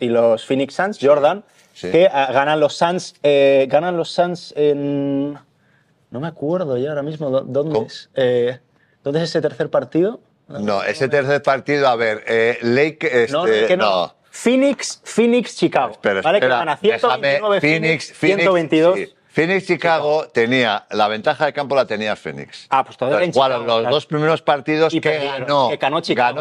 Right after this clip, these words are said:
Speaker 1: sí.
Speaker 2: Chicago los
Speaker 1: Chicago
Speaker 2: dos.
Speaker 1: iban dos cero, eso, vale, eso lo
Speaker 2: Exactamente.
Speaker 1: quería, sí.
Speaker 2: Tercer partido
Speaker 1: Tercer
Speaker 2: en
Speaker 1: partido
Speaker 2: Chicago.
Speaker 1: en Chicago, exacto. Y
Speaker 2: Vale.
Speaker 1: por eso, bueno, un gran partido de Charles Barkley también, y bueno, que eso, que, que también muy relevante porque eso, ¿quién, quién nos iba a decir que iba a ganar un partido,
Speaker 2: Que
Speaker 1: partido
Speaker 2: ya,
Speaker 1: Phoenix?
Speaker 2: pero aquella final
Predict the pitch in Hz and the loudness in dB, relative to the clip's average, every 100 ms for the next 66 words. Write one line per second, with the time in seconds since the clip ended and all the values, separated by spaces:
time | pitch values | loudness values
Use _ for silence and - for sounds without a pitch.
0 | 151 160 156 165 160 123 156 170 175 180 | -4 -2 2 2 4 2 2 2 2 2
1 | 175 170 156 120 135 104 110 113 107 143 | 0 0 -2 0 0 0 -2 0 -2 -2
2 | - 80 101 92 - 113 120 110 139 127 | -4 -4 -8 -14 -10 -2 -2 0 -2 0
3 | 151 - 151 156 127 127 123 - 147 156 | -2 0 0 2 2 0 0 0 0 2
4 | 143 - 135 120 95 123 - 113 113 131 | -2 -2 -2 -2 -2 -8 -6 -4 -2 0
5 | 151 139 120 131 135 127 127 135 120 120 | 0 0 -2 0 0 0 -4 -6 -4 -2
6 | 139 165 139 120 127 160 110 - - - | 0 -2 -4 -6 -4 -4 -6 -10 -14 -16
7 | - - 110 110 113 113 113 143 131 135 | -16 -10 -6 -4 -2 -2 -2 -4 -2 0
8 | 131 127 135 175 156 - 107 - - _ | 0 0 0 0 -2 -4 -8 -10 -16 _
9 | - 127 127 120 135 131 139 127 139 147 | -6 -2 -2 -2 -2 0 0 0 0 0
10 | 127 123 123 127 123 123 113 123 127 120 | 0 0 0 0 0 -2 -2 0 2 2
11 | 117 107 _ _ - 117 104 123 113 123 | 0 -4 _ _ -2 0 2 2 2 -2
12 | 95 92 104 110 120 113 127 139 | -4 -4 -2 -2 -2 0 0 0